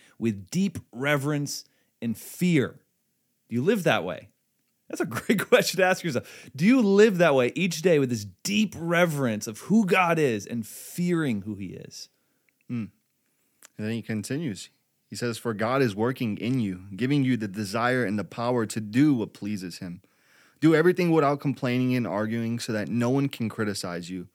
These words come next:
Speaker 2: Live clean, innocent lives as children of God, shining like bright lights in a world full of crooked and perverse people."
Speaker 1: I love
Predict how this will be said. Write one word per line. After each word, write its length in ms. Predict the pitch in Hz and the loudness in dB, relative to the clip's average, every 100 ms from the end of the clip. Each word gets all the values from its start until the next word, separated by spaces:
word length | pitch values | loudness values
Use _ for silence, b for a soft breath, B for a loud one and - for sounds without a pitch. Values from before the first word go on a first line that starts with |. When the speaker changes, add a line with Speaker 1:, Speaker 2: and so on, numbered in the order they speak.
| _ _ - | _ _ -2
Speaker 2:
Live 220 | 135 135 | 0 0
clean, 360 | - 147 151 143 | -2 0 2 2
innocent 420 | 120 131 127 101 | 0 -2 -2 -4
lives 320 | 101 104 110 | -2 -2 -2
as 160 | 104 98 | -4 -6
children 380 | - 113 120 123 | -6 -4 -4 -4
of 140 | 113 | -6
God, 360 | 101 95 92 101 b b b | -6 -6 -6 -8 b b b
shining 400 | - 117 120 127 107 | -8 -4 -2 -2 -2
like 220 | 101 - | -4 -2
bright 260 | 110 127 | -2 -2
lights 340 | 101 104 107 - | -2 -4 -4 -6
in 120 | 101 | -6
a 60 | 101 | -4
world 360 | 107 110 98 | -2 -2 -4
full 260 | - 117 110 | -8 -6 -4
of 200 | 98 - | -6 -8
crooked 420 | - 135 147 131 | -6 -4 -4 -6
and 180 | - 101 | -6 -10
perverse 440 | - 95 104 98 - | -8 -6 -6 -6 -10
people." 360 | - 95 92 | -12 -10 -10
Speaker 1:
I 40 | 87 | -10
love 360 | 95 87 82 | -10 -10 -10